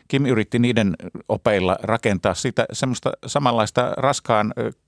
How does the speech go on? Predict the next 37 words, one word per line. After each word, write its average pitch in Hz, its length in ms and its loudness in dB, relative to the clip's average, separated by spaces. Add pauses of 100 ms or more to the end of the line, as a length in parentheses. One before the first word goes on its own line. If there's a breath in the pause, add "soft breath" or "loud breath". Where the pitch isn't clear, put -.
(120)
teollisuuden 110 500 0
tavarataloa 101 640 0
kuin 104 140 0
nekin 101 320 -2
oli. 60 260 -6
Et - 80 -20 (100)
sehän 98 260 -4
sopi 104 300 -4
hyvin 95 280 -4 (440 soft breath)
näihin 87 220 -2
sosialismin - 640 -6
oppeihin. 107 440 -10
Koneita 101 460 2
ja 98 200 2 (100)
vasaroita 87 640 0
ja 85 200 0 (160)
kivihiiltä 92 640 -2
ja 87 200 -2
terästä. 87 600 -4
Ja - 120 -8 (600 loud breath)
Etelä-Korea 123 600 0
sen 120 160 0
sijaan 113 220 2
oli 120 120 0
sodan 127 300 0
runtelema 104 560 0 (360)
diktatuuri 113 460 -2
sekin, 92 400 -4
ja 90 140 -4 (380 loud breath)
ei, 107 220 0
ei 113 140 2
se 123 120 2
raunioissaan 107 600 2
tuottanut 95 380 0
aluksi 90 300 -4
juuri 92 180 -4
mitään. - 420 -4